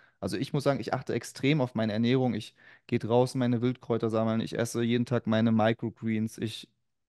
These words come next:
kaufe nur in Bio-Qualität. Ich probiere ältere Sorten zu bekommen und so weiter und so fort. Also ich achte wirklich auf sehr vieles, aber ich nehme das trotzdem gern mit,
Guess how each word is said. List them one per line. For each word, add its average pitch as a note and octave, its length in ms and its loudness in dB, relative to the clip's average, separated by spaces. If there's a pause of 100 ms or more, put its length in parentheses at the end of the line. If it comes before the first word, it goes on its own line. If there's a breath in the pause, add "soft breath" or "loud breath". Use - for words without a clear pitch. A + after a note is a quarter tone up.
(120)
kaufe A#2 300 0
nur C3 140 2
in B2+ 100 2
Bio-Qualität. A#2 760 0
Ich - 140 -8
probiere A2+ 420 4
ältere A#2 360 2
Sorten A2 340 2
zu A2 200 -6
bekommen A2 500 -2 (960 soft breath)
und E3 180 4
so C#3 80 0
weiter B2+ 220 6
und A#2+ 100 0
so A2 80 -4
fort. A#2+ 460 0 (200)
Also G#2+ 140 0
ich A2+ 120 0
achte C3+ 220 0
wirklich B2 260 -2
auf A2+ 100 -2 (240)
sehr A#2+ 200 2
vieles, E3 480 -2
aber - 280 0 (200)
ich - 300 -6 (160)
nehme A#2+ 200 0
das A2+ 140 -2
trotzdem A#2 400 -2
gern A2 160 2
mit, C#3 280 0